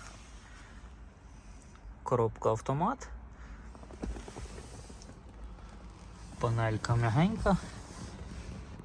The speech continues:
Також блокіровка. Сидіння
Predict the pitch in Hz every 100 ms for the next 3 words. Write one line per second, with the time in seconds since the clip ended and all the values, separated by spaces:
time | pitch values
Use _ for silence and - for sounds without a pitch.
0 | - - - - - - - - - -
1 | - - - - - - - - - -
2 | - - - - - 113 113 - 160 247
3 | - 220 190 - - - - - - -
4 | - - - - - - - - - -
5 | - - - - - - - - - -
6 | - - - - - - - - - -
7 | - - - - - - - - - -
8 | - 131 117 117 110